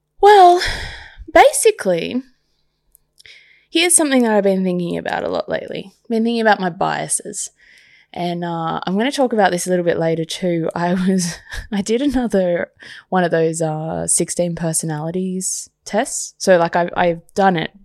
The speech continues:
a few times now. I think it was the third time I've done it. And, um, and it changed a little bit. Um, and it made me think, as I was reading through it, I,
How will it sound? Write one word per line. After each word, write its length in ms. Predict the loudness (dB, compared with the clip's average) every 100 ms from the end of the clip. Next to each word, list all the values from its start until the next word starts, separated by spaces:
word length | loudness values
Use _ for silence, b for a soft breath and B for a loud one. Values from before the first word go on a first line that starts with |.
| -10 -8
a 80 | -6
few 200 | -4 -2
times 280 | -4 -6
now. 100 | -8
I 60 | -8
think 160 | -6 -8
it 40 |
was 80 | -8
the 80 | -8
third 220 | -8 -8
time 160 | -10
I've 60 | -10
done 180 | -10 -12
it. 80 | -14 B B B B B B -4
And, 300 | 0 0 -2
um, 520 | -4 -6 -6 -8 -10 -16 -20 _ _ _ _ _ _ _ _ _ -20 _ _ _ _ -4
and 140 | -2
it 100 | -2
changed 560 | -4 -2 -2 -2 -2 -2
a 60 |
little 240 | -2 -2 -2
bit. 320 | -2 -4 _ _ B B B B B -4
Um, 720 | -2 -2 -4 -6 -8 -10 -12 _ -4
and 420 | 0 0 -2 -4 -2
it 120 | 0
made 280 | 2 4 4
me 240 | 2 0
think, 260 | 0 0 2
as 160 | 4
I 40 | 4
was 140 | 4
reading 240 | 2 2
through 220 | 0 2 4
it, 80 | 4
I, 160 | 2